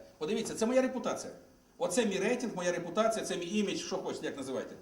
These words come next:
Оце три проєкти, от три с-, чотири сторінки. Те, що не зроблено через казначейство. Я, ви можете послати, я можу послати казначейству це на пам'ять. Так, якби я зробив, якби ми з вами зробили помилку в розрахунку дохідної частини бюджету,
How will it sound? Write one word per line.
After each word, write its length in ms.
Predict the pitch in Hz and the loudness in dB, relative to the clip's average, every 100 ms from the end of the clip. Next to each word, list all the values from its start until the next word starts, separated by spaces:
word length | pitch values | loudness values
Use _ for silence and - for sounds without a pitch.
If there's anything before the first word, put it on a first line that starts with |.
| - - - | -20 -20 -4
Оце 220 | 156 208 | -2 -2
три 200 | - 214 | 0 0
проєкти, 460 | 175 180 214 214 - - - - - - | 0 2 2 2 -4 -8 -12 -14 -10 -6
от 140 | 156 | -2
три 100 | 202 | -2
с-, 140 | - - | -2 -4
чотири 320 | - 208 226 - | -6 -2 -2 -2
сторінки. 380 | 135 110 - - - - - | -6 -6 -8 -16 -20 -20 -6
Те, 140 | 214 | -2
що 140 | - 175 | -2 -2
не 80 | |
зроблено 360 | 151 185 170 156 | -2 -2 -2 -4
через 220 | 156 135 | -4 -4
казначейство. 560 | 127 117 104 98 - - - | -6 -8 -10 -12 -14 -18 -4
Я, 140 | 135 170 | 0 0
ви 120 | 170 | 0
можете 260 | 170 160 | -4 -4
послати, 460 | 156 156 160 135 135 | -8 -4 -4 -4 -4
я 140 | 131 | -2
можу 200 | 127 113 | -2 -4
послати 280 | 113 - 113 | -8 -8 -8
казначейству 460 | 117 120 123 110 107 | -6 -8 -8 -10 -10
це 60 | 107 | -12
на 80 | 98 | -8
пам'ять. 240 | 101 87 - - - - - - - | -8 -8 -14 -20 -20 -20 -20 -20 -4
Так, 140 | 160 - - - - - - - - - - | -4 -2 -10 -18 -20 -20 -20 -20 -20 -20 -4
якби 260 | 151 143 185 | -4 0 2
я 140 | 185 | 4
зробив, 420 | 175 175 170 165 127 | 2 -2 -2 -4 -4
якби 240 | 143 165 | -4 -2
ми 100 | 165 | -4
з 80 | 156 | -2
вами 180 | 151 139 | -4 -2
зробили 320 | 147 151 139 | -2 -2 -2
помилку 400 | 139 139 160 135 | -2 -4 -4 -4
в 60 | 123 | -4
розрахунку 500 | 120 120 147 135 123 | -6 -6 -4 -4 -4
дохідної 480 | 135 143 127 135 | -4 -4 -2 -2
частини 380 | 127 123 139 127 | -2 -4 -2 -2
бюджету, 400 | 120 117 101 85 | -2 -4 -4 -8